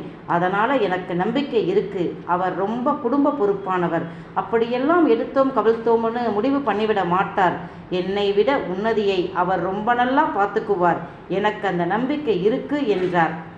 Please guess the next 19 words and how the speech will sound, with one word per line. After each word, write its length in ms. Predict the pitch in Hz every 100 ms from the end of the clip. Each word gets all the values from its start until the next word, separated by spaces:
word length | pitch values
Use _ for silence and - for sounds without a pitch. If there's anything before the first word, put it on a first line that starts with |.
| - - - - - - - - - -
அலுவலகத்தில் 760 | 165 202 220 208 202 - 196 190
இருந்து 380 | 208 214 220
உடனே 300 | 175 196 226
புறப்பட்ட 580 | 254 190 190 202 196 196
விவேகானந்தன் 880 | 180 175 202 214 202 202 202 226 180
மனைவியை 600 | 185 208 226 220 196 -
கூப்பிட்டவர், 680 | 190 180 202 - 202 220 220 - - - -
"கார்த்தி 440 | 185 208 - 214 185
ஃபோன் 200 | 214 233
பண்ணி 220 | 226 196
இருக்கார். 480 | 175 185 180 190 165 175
நான் 260 | 185 185 185
மீட்டிங்கில் 540 | 220 233 220 202 185
இருந்தேன். 640 | 175 196 196 190 165 - - -
இப்ப 260 | 180 190 180
பேசணும், 600 | 175 196 214 226 196 170
உட்கார்" 420 | 190 175 226 196 - 185
என்றவர் 520 | 196 190 190 208 170 - - -
கார்த்திக்குக்கு 640 | 269 294 277 - 214 202